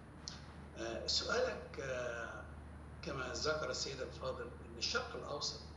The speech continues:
كله تحت سيطرة الولايات المتحدة الأمريكية، آه، سواء حكومات ملكية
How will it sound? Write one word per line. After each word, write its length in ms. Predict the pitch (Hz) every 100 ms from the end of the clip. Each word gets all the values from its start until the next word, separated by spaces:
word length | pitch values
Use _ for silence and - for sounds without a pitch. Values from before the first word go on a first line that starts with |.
| -
كله 280 | 170 - 113 - - - - - -
تحت 260 | 185 -
سيطرة 500 | - 120 113 135 123 123 - 113
الولايات 460 | 107 113 113 120 104
المتحدة 440 | 104 104 104 104 -
الأمريكية، 400 | - - - - - - - - - - - - - - - - - - - - - -
آه، 300 | 120 117 117
سواء 680 | 110 - 131 147 131 - - - 117
حكومات 540 | - - - 127 127 123 -
ملكية 540 | 110 107 - 131 139